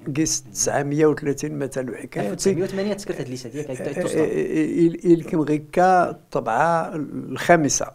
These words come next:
Speaker 2: الخامسة.
Speaker 1: إيه، ورسولي اللي يكون
Speaker 2: آه.
Speaker 1: يتذكر.
Speaker 2: أيوة.
Speaker 1: دارك، آه، اللي غنكشم ما ينفعن إيه، أن اللي غ-،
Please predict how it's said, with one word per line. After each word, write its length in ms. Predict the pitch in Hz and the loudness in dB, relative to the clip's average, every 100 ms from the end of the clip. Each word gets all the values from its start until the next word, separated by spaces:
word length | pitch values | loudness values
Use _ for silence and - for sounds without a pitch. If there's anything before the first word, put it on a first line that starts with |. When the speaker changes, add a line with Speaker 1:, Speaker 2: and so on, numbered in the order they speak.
| _ | _
Speaker 2:
الخامسة. 420 | - 143 131 - - | -10 -10 -10 -14 -6
Speaker 1:
إيه، 140 | 123 135 | -4 0
ورسولي 480 | 143 - 160 160 | 0 2 4 6
اللي 260 | 147 135 139 | 6 4 4
يكون 340 | 120 - 120 | 2 0 -8
Speaker 2:
آه. 160 | 120 117 | -6 -6
Speaker 1:
يتذكر. 480 | 107 107 107 - - - | -8 -8 -10 -10 -18 -16
Speaker 2:
أيوة. 160 | 117 104 101 - - - | -16 -16 -18 -18 -20 -12
Speaker 1:
دارك، 400 | - 165 190 196 208 | 4 8 8 8 2
آه، 1400 | 196 190 185 180 175 - - 67 - - - 57 - | 4 4 2 2 0 -2 -2 -4 -4 -4 -4 -4 -4
اللي 380 | - 156 160 196 | -4 -4 4 4
غنكشم 640 | 175 170 170 - 180 185 180 _ _ _ _ _ _ _ _ - - | 6 4 2 -2 -2 -2 -4 _ _ _ _ _ _ _ _ -20 -12
ما 220 | 107 117 | -10 -6
ينفعن 920 | 113 123 113 110 - 139 214 202 156 - _ _ _ - - - - | -6 -6 -8 -10 0 2 4 0 -4 -10 _ _ _ -20 -20 -20 -6
إيه، 680 | 139 135 139 - - 180 156 | -4 -2 -4 -6 -8 -8 -8
أن 220 | 135 131 | -6 -6
اللي 360 | 131 131 135 123 | -6 -2 -2 -2
غ-، 320 | 117 113 | -4 -4